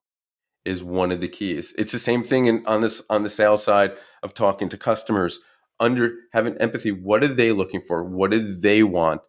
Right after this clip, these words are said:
If you can, if you can play both sides of the coin, right? Understand what you're trying to do, understand what they're trying to get out of it. It is, it's ac-, actually a, it's like a, an awakening. Once you understand that,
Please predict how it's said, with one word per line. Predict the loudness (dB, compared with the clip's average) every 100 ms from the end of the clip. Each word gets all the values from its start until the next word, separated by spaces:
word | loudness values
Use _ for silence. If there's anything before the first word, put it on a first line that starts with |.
| _ _ -16
If | -8
you | -8
can, | -4 -6 -6 _ _ _ _ _
if | -6
you | -2
can | -2
play | -2 -2 -2
both | 0 0 0
sides | -2 0 0 -2 -4 -8
of | -8
the | -6
coin, | -2 0 2
right? | 0 0 -12 -20 _ -4
Understand | -2 0 0 0
what | 2
you're | 0
trying | 0 0
to |
do, | 2 2 2 0
understand | -2 0 0 0
what | 2
they're | 2 2 0 -6
trying | -10 -2 2 2 2 -2
to |
get | -2 2
out | 2
of | 2
it. | -2 -4 -14 _ _ _ _
It | -2 0 -2 -10
is, | -4 0 0 0 0 -2 -8 -14 -16 _ _ _ _
it's | -8 -8 -4
ac-, | -4 -4 -10
actually | -12 -6 -2 2
a, | 0 -2 _ _ _ _ _
it's | -10
like | -8 -2
a, | -2 -2
an | -2
awakening. | 0 2 2 2 -2 -4 -4
Once | -2 0
you | -2 -2
understand | 0 0 -2 -2 0 2 2
that, | 0 -2 -6